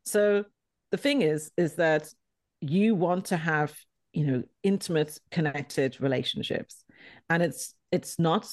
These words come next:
you are somebody who likes to, for instance, to, to help,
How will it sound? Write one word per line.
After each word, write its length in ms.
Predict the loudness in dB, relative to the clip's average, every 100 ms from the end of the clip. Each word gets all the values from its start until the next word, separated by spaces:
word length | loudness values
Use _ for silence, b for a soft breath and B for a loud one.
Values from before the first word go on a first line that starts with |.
| -4
you 420 | -2 0 2 2 2
are 180 | 0
somebody 500 | -2 -2 0 0 -2
who 180 | 0 2
likes 340 | 2 2 -2 -6
to, 200 | -4 -4
for 160 | -2
instance, 360 | -4 -2 -8 -8 -4
to, 220 | -4 -4
to 100 | -8
help, 380 | -10 -2 -2 -2